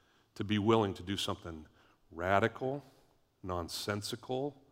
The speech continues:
outside the norm, so that he can be glorified through us. My mom's sitting in the crowd today. She's gonna be here for a couple weeks. And she always taught me, "Mark, when you're a pastor,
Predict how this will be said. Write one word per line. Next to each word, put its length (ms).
outside 520
the 80
norm, 680
so 180
that 200
he 160
can 160
be 160
glorified 640
through 180
us. 100
My 120
mom's 280
sitting 180
in 80
the 40
crowd 260
today. 280
She's 80
gonna 140
be 60
here 80
for 100
a 40
couple 280
weeks. 320
And 80
she 140
always 180
taught 300
me, 140
"Mark, 340
when 100
you're 140
a 40
pastor, 520